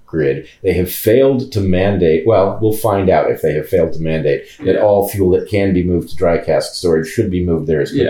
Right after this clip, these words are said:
Speaker 2: Yeah.
Speaker 1: as possible, right? My point is these people are failing all the time, all around us. And it is bad when they fail at the level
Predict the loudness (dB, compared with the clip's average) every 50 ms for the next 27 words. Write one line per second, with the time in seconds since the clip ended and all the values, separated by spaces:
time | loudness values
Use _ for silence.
0 | 0 -2 -2 -2 -2 -2 0 0 0 -2 -4 -8 -10 -10 -10 -10 -12 _ -20 -20
1 | -20 -20 _ _ -4 -2 -2 -2 -2 -4 -10 -8 _ 0 0 2 0 0 0 0
2 | 0 0 0 0 0 0 0 0 -2 -2 -2 -2 -2 -4 0 0 0 2 2 0
3 | -2 -2 -2 -2 0 2 2 2 2 2 0 -2 -4 -8 -2 0 2 4 4 4
4 | 4 2 2 0 0 0 0 2 2 0 0 0 0 2 2 4 4 4 4 2
5 | 2 2 2 2 0 0 0 -2 -4 -8 -4 -2 -2 0 0 0 0 -2 -2 0
6 | 0 2 2 4 2 2 0 0 -2 -4 -6 -10 -16 -20 -20 _ _ -6 -6 0
7 | 2 4 4 4 4 4 4 4 4 2 2 0 0 0 0 2 0 0 0 0
8 | 0 2 4 4 4 4 2 0 0 0 2 2 2 2 2 2 0 0 -2 -4